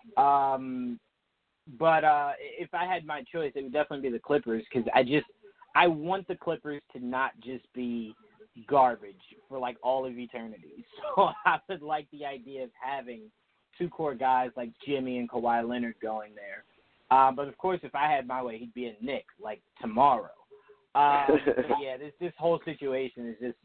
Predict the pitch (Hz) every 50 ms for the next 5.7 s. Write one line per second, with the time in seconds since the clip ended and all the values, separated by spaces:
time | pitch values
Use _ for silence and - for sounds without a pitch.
0 | - 113 120 120 127 139 135 135 131 127 123 123 120 117 - 120 123 123 120 -
1 | 120 123 123 117 - _ _ - 120 120 117 117 117 113 113 113 113 - _ _
2 | _ - - - - - 180 196 185 - 180 160 - 175 165 165 160 151 156 156
3 | 147 120 - 135 143 143 139 135 127 113 117 127 143 151 - - 175 175 175 156
4 | 143 131 - _ - 110 120 127 143 170 - _ _ - _ - 147 135 - 147
5 | 156 151 - 160 156 156 160 151 139 127 120 113 -